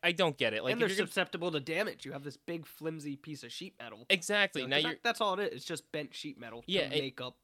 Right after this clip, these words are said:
Speaker 2: that difference.
Speaker 1: Exactly, and, and you're giving all this extra room for dirt and debris to get into the rifle. If you're gonna put the duckbill style magazine on it, just, here's, here's how you properly modify an S K S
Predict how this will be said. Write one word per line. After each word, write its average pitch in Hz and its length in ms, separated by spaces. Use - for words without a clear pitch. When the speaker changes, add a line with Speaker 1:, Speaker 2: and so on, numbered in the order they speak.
Speaker 2:
that 120 200
difference. - 460
Speaker 1:
Exactly, 151 520
and, 127 100
and 143 200
you're 131 120
giving 147 320
all 135 200
this 151 200
extra 139 280
room 123 280
for 120 160
dirt 123 320
and 127 100
debris 117 420
to - 120
get 110 180
into 123 180
the 123 120
rifle. 110 560
If 123 140
you're 131 100
gonna 131 200
put 143 160
the 139 80
duckbill 123 380
style 117 320
magazine 110 540
on 107 160
it, 110 140
just, 147 240
here's, - 480
here's 180 380
how 196 80
you 180 160
properly 131 560
modify 113 560
an 104 120
S 101 200
K 107 240
S 98 360